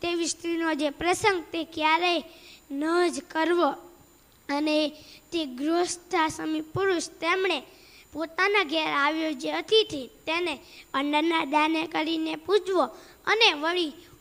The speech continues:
હોમાદિક જે દેવકર્મ અને શ્રાદ્ધાદિક જે પિતૃકર્મ તે પોતાના સામર્થ્ય પ્રમાણે યથાવિધિ જેમ ઘટે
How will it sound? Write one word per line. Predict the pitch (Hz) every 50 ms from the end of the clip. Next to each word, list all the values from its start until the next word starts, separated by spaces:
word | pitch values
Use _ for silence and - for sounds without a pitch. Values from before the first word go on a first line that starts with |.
| - -
હોમાદિક | 262 285 311 339 381 427 440 392 427 403 370 285
જે | 269 339 330 277
દેવકર્મ | 233 240 269 294 311 339 370 330 359 359 370 370 370 370 392 392 392 381 349 - - - - - - - -
અને | 330 339 320 311
શ્રાદ્ધાદિક | - - 349 302 285 294 294 269 254 349 415 415 466 466 466 311 285
જે | 349 330
પિતૃકર્મ | 285 - - 392 - - - 466 494 494 453 392 349 320 311 302 277 233 - - - - - - - - - -
તે | 349 370 415 453
પોતાના | 453 427 381 349 330 - 330 285 285 294 285 277
સામર્થ્ય | 269 - - - 269 302 330 381 415 415 - 480 453 466 -
પ્રમાણે | 415 359 330 311 294 277 277 277 269 233 - - - - - - - -
યથાવિધિ | 277 277 294 - - 359 392 440 440 415 440 359 294 349 339 302
જેમ | 226 - - 311 311 349 415 427 440 392
ઘટે | 285 294 277 247 285 269 262